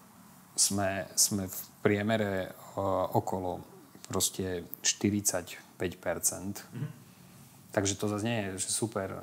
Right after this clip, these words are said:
Speaker 1: high margin, pretože tam veľmi záleží, že cez ktorý kanál ideš. Ten e-shop máme napriamo super, no ale už keď je tam, my máme aj distribúciu, aj nejakého zahraničného partnera, nám sa to tak skladá.
Speaker 2: Hej, k tomu sa dostávame práve. E, to ma zaujíma, lebo viem, že teraz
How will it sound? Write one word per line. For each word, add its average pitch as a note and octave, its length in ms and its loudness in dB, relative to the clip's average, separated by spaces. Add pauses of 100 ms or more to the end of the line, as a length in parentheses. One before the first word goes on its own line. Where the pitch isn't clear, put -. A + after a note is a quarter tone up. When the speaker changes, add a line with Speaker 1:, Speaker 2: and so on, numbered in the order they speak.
Speaker 1:
high G2+ 160 -2
margin, G2+ 480 2
pretože G#2 320 -4
tam G#2+ 160 4
veľmi A2+ 160 2
záleží, G2+ 560 4
že G2+ 160 -4
cez - 240 0
ktorý G#2+ 240 2
kanál G2+ 320 0
ideš. F2+ 240 -2
Ten G#2+ 160 0
e-shop A#2+ 240 8
máme G#2 320 4
napriamo G2 560 -2
super, B2 320 0
no G2+ 160 0
ale F#2+ 160 0
už - 80 -8
keď G2 160 -2
je F#2 80 -8
tam, F#2+ 160 -4
my G2+ 160 -4
máme F#2 240 -2
aj G2+ 80 -4
distribúciu, G2+ 720 2
aj F#2 160 2
nejakého F#2 320 -4
zahraničného G2+ 800 2
partnera, F#2+ 400 2
nám G#2+ 160 2
sa G#2+ 80 4
to F#2+ 80 -4
tak G2 160 -6
skladá. F2 480 2 (240)
Speaker 2:
Hej, - 240 2
k - 80 -16
tomu E3 160 6
sa D#3 80 6
dostávame C3 480 4
práve. D3 300 8 (340)
E, - 160 2
to C3+ 80 6
ma F#3+ 80 12
zaujíma, B2 320 10
lebo A2 80 6
viem, A2+ 140 6
že G#2+ 100 0
teraz G#2+ 160 2